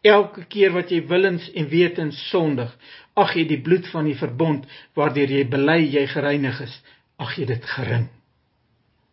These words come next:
Ag jy die werk van die verbondsgod wat hy deur die loop van eeue besig is om uit te voer, gering. Elke keer wat jy willens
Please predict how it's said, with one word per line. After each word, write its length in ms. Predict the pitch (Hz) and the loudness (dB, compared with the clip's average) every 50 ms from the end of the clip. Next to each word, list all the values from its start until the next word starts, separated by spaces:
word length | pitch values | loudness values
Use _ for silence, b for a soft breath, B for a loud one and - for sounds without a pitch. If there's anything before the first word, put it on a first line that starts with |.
| _ _ _ _ _ - | _ _ _ _ _ -4
Ag 120 | - - | -2 -2
jy 100 | - 147 135 | -2 -4 -2
die 100 | 139 127 127 | -4 -2 0
werk 280 | 143 147 151 143 - | 0 0 0 0 -2
van 140 | - 151 131 | -4 -6 -6
die 80 | 123 120 | -6 -6
verbondsgod 760 | 151 123 117 120 151 180 180 165 - - - 175 151 - B B B B B B - 175 | -8 -8 -6 -4 -2 -2 -2 -4 -6 -8 -6 -4 -6 -6 B B B B B B -4 -2
wat 160 | 151 113 151 | 0 0 0
hy 60 | 139 127 117 | 0 0 0
deur 240 | 156 185 202 190 165 | 4 6 6 6 6
die 160 | 170 160 147 | 2 -6 -4
loop 280 | 143 156 175 170 170 - | 0 0 0 0 -2 -6
van 180 | - 151 143 147 - | -8 -8 -8 -10 -10
eeue 320 | - 202 196 190 185 170 143 120 | -10 -6 -2 0 0 0 0 -2
besig 480 | 117 147 170 175 170 170 - 156 139 131 | -2 0 2 2 0 0 -4 -8 -8 -6
is 80 | 139 | -6
om 120 | 139 131 127 | -6 -6 -6
uit 180 | 156 151 - - | -6 -6 -6 -8
te 80 | 143 135 - | -10 -10 -8
voer, 260 | 147 135 127 120 113 117 B B B B B B B _ - - - | -8 -6 -6 -6 -8 -10 B B B B B B B _ -14 -10 -8
gering. 380 | 131 110 113 120 135 120 - - - _ _ _ _ _ _ _ _ _ _ _ _ _ _ _ _ _ _ _ _ _ _ _ _ _ _ _ _ _ _ _ _ _ _ _ _ _ _ _ _ _ _ _ _ _ _ _ _ - - _ _ _ | -4 -2 0 0 0 -2 -2 -6 -12 _ _ _ _ _ _ _ _ _ _ _ _ _ _ _ _ _ _ _ _ _ _ _ _ _ _ _ _ _ _ _ _ _ _ _ _ _ _ _ _ _ _ _ _ _ _ _ _ -20 -20 _ _ _
Elke 460 | - 214 202 208 190 196 - 196 170 | 4 6 6 6 6 4 -2 -10 -12
keer 300 | - - 208 185 165 139 120 | -6 0 2 2 2 2 0
wat 180 | 143 135 - | -2 -4 -4
jy 120 | 165 147 127 | -4 -4 0
willens 400 | 117 175 190 202 196 190 170 - | 2 2 2 2 2 0 -4 -8